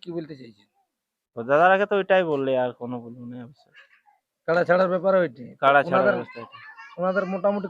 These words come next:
Speaker 1: কতক্ষণের মধ্যে লড়াই আরম্ভ হতে পারে?
Speaker 2: লড়াই
Speaker 1: কোনো
Speaker 2: তো
Speaker 1: বলেছে?
Speaker 2: দাদারা তো বলেছে ফার্স্ট থেকেই শুরু হবে।
Speaker 1: এক
Speaker 2: প্রথম,
Speaker 1: নম্বর
Speaker 2: হ্যাঁ,
Speaker 1: থেকে?
Speaker 2: এক নম্বরে থেকে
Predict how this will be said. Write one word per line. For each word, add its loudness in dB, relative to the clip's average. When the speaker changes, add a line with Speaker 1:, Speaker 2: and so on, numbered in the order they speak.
Speaker 1:
কতক্ষণের -4
মধ্যে 0
লড়াই 6
আরম্ভ 4
হতে 0
পারে? 0
Speaker 2:
লড়াই 6
Speaker 1:
কোনো -6
Speaker 2:
তো 6
Speaker 1:
বলেছে? 8
Speaker 2:
দাদারা 6
তো 0
বলেছে 2
ফার্স্ট 4
থেকেই -4
শুরু -2
হবে। 0
Speaker 1:
এক -14
Speaker 2:
প্রথম, 4
Speaker 1:
নম্বর -2
Speaker 2:
হ্যাঁ, 0
Speaker 1:
থেকে? -2
Speaker 2:
এক -4
নম্বরে -2
থেকে -2